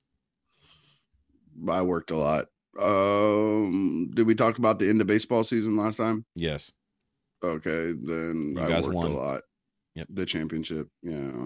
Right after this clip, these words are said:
Speaker 2: Spoilers.
Speaker 1: Um,
Speaker 2: Spoilers for last week.
Speaker 1: um, I just couldn't remember if we talked about that or not.
Speaker 2: We did.
Speaker 1: Like, the one I,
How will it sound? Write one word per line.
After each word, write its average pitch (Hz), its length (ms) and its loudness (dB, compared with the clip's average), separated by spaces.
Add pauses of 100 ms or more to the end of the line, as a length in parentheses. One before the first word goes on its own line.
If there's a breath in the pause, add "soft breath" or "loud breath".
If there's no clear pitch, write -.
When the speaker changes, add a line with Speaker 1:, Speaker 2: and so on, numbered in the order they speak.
Speaker 2:
Spoilers. 90 480 -4
Speaker 1:
Um, 92 440 -4
Speaker 2:
Spoilers 98 380 -2
for 85 100 -4
last 82 240 -2
week. 76 240 -12 (880)
Speaker 1:
um, 90 720 -2
I 113 80 2
just 117 160 -2
couldn't 117 160 6
remember 110 200 4
if 101 120 -6
we 92 160 2
talked 92 280 -2
about 85 180 -2
that 78 160 -4
or 76 80 -2
not. 73 300 -4
Speaker 2:
We 151 100 -2
did. 87 140 0
Speaker 1:
Like, 87 200 -2
the 87 80 -4
one 95 140 0
I, 98 160 2